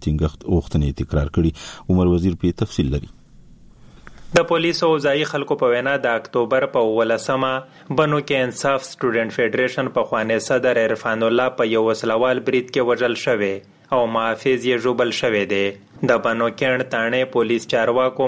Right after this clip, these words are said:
Speaker 2: مشال ریډیو ته وویل چې د کیڼ تاڼې په حدود کې وسلوالو عرفان الله او د هغه په محافظ هغه مهال برید کړی چې دوی له بنو نه بکاخیلو ته په لاره ول. د نوموړي د تره زوی ملک دل شماد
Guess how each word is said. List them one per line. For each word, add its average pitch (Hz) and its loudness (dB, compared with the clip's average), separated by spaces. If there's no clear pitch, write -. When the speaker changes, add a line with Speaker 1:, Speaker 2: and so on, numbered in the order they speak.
Speaker 2:
مشال 113 0
ریډیو 113 2
ته 120 4
وویل 131 2
چې 151 2
د 127 0
کیڼ 127 0
تاڼې 127 0
په 110 0
حدود 127 0
کې 139 2
وسلوالو 123 2
عرفان 113 0
الله 127 -2
او 131 4
د 127 2
هغه 127 0
په 117 -2
محافظ 117 0
هغه 117 0
مهال 113 0
برید 131 -2
کړی 131 2
چې 135 0
دوی 131 2
له 117 0
بنو 131 2
نه 123 -2
بکاخیلو 127 0
ته 131 2
په 131 2
لاره 110 0
ول. 98 -2
د 123 2
نوموړي 120 2
د 117 0
تره 120 2
زوی 139 0
ملک 117 -2
دل 117 0
شماد 131 0